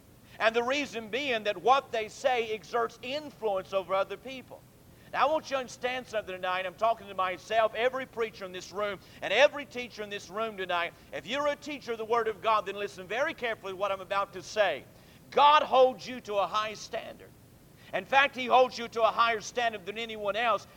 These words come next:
and you're gonna face a very strict judgment about what you say and how you say it. When it comes to the preaching of the Word of God, it is a serious matter. When it comes to teaching the Word of God, it is a very, very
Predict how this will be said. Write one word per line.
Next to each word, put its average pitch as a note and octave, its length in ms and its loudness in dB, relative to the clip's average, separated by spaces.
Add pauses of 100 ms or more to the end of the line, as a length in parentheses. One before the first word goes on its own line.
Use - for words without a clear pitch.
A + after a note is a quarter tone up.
and F#3 160 -4
you're C4 160 -2
gonna A3+ 240 -2
face G#3+ 320 -4
a F3+ 80 -2
very B3 480 0
strict C#4 420 -6
judgment F3 560 2 (160)
about F#3+ 380 4
what B3+ 260 4
you A#3+ 160 -8
say F3+ 460 -2 (160)
and C#3 140 -8
how A#3+ 320 6
you A3 180 -10
say - 400 -8
it. - 60 -14 (560)
When A3 160 2
it B3 120 -2
comes D4+ 300 0
to B3 80 -12
the - 80 -2
preaching B3 400 -2
of A3 60 -10
the A3 80 -4
Word A3+ 180 2
of F#3+ 160 -8
God, G#3+ 240 4 (140)
it A3 120 2
is B3+ 220 -2
a G#3+ 60 -10
serious D3 580 -8
matter. A#2 240 -12 (600)
When A#3+ 180 2
it B3+ 140 -2
comes C#4 260 -2
to A#3+ 100 -8
teaching C#4 460 -10
the G#3+ 80 -4
Word G#3 220 0
of F#3+ 120 -8
God, F#3+ 280 6 (180)
it G#3+ 100 0
is A3 140 -2
a A3+ 160 4
very, C4+ 440 2
very C4 360 2